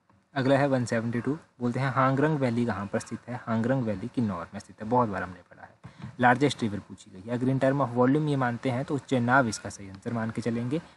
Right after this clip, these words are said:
वैसे longest river पूछते तो सतलुज होता, Largest पूछ रहे हैं तो hopefully कि volume के term में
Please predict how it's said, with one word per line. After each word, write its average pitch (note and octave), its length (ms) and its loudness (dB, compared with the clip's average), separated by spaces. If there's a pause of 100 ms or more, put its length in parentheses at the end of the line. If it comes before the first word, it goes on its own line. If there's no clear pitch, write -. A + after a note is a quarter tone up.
(140)
वैसे C3+ 180 2
longest B2 520 4
river E3 160 4
पूछते D#3+ 280 -6
तो F3 80 -2
सतलुज D3 340 4
होता, G2 340 -6 (460)
Largest C3 400 4
पूछ A2+ 260 -4
रहे G#2+ 120 -4
हैं A#2+ 120 -2
तो C#3+ 100 -2
hopefully B2 480 -2
कि C3+ 120 -2
volume A#2 360 2
के G#2 100 -6
term F#2 160 -6
में F2+ 100 -12